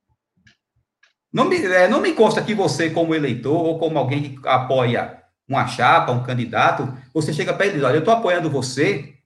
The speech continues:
e quando você chegar lá, você pode fazer tudo o que é besteira, que eu vou tá lá lhe defendendo. Não me consta que esse seja o papel de quem confia, não.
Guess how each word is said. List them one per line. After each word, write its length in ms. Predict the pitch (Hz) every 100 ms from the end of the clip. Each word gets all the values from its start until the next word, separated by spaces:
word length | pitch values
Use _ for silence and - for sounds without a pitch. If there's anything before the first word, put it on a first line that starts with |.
| _ -
e 60 |
quando 240 | 175 277 247
você 240 | 220 220
chegar 320 | - 160 123
lá, 560 | 104 120 180 - - -
você 240 | 165 151 226
pode 280 | 226 226
fazer 380 | 220 175 165 -
tudo 380 | - 147 - 214
o 100 | 233
que 120 | -
é 80 | 202
besteira, 560 | 156 131 - 135 175 156
que 80 | 214
eu 60 |
vou 120 | 220
tá 120 | 247 233
lá 160 | 185
lhe 80 | -
defendendo. 500 | 220 220 349 180 131
Não 140 | 247
me 140 | 415 453
consta 340 | - 233 294
que 220 | - 247
esse 240 | 180 220 -
seja 360 | - 147 -
o 40 | -
papel 360 | 180 - 151
de 100 | 196
quem 120 | 226 254
confia, 320 | 226 - 370
não. 380 | 349 139 123